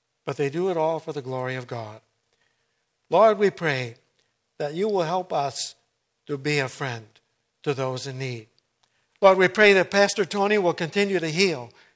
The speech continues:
and recover from his surgery. We pray that his pain will grow less every day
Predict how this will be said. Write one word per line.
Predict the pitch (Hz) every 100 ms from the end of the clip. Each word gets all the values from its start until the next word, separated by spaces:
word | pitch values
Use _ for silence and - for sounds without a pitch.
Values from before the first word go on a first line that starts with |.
| _ -
and | 143
recover | 139 127 170 135 123 117 _ _ _
from | 143 127
his | 131
surgery. | - 139 123 120 123 - _ _ _ _ _ _
We | 143
pray | - 190 196
that | 185 156
his | 156
pain | - 214 240 214
will | 170
grow | 151 151
less | 185 220 -
every | 175 156
day | 147 175 170 170